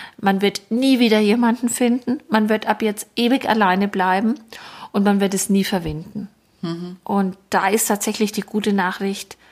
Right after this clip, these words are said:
Speaker 1: doch. <laughs>
Speaker 2: Mhm.
Speaker 1: Man wird es verwinden und man wird auch wieder jemanden finden. Äh, aber leider braucht es Zeit. Und ich werde ganz oft gefragt, wenn ich so eine Krisenintervention mache in meiner Praxis,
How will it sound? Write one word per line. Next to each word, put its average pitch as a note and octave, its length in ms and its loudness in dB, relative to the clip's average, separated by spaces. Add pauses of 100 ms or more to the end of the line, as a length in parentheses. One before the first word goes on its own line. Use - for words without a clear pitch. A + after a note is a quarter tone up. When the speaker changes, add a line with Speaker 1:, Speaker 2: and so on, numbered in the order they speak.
(180)
Speaker 1:
doch. D#3+ 380 -6 (140)
<laughs> - 260 2 (280)
Speaker 2:
Mhm. G#3+ 140 4
Speaker 1:
Man G3 180 6
wird G#3 160 4
es C4+ 160 -2
verwinden C4+ 580 0 (300)
und G#3 80 2
man G3+ 220 4
wird G#3 260 -2 (160)
auch - 220 -2
wieder F#3 160 -2
jemanden F3+ 500 -8
finden. E3+ 560 -12 (540)
Äh, F3+ 300 2 (160)
aber G#3 440 2 (200)
leider F3+ 480 2 (200)
braucht E3 340 -2
es F3 200 -10
Zeit. - 440 -8
Und F#3 80 -2
ich G3+ 140 -2
werde G#3+ 160 -4 (180)
ganz G#4+ 380 -6
oft - 420 0
gefragt, G#3 640 -2
wenn A3 100 2
ich G#3 120 -2
so G3+ 80 -4
eine F#3+ 100 -2
Krisenintervention G#3 1200 0
mache A#3 280 -2
in C#4+ 80 0
meiner A#3 260 4
Praxis, A3+ 640 -2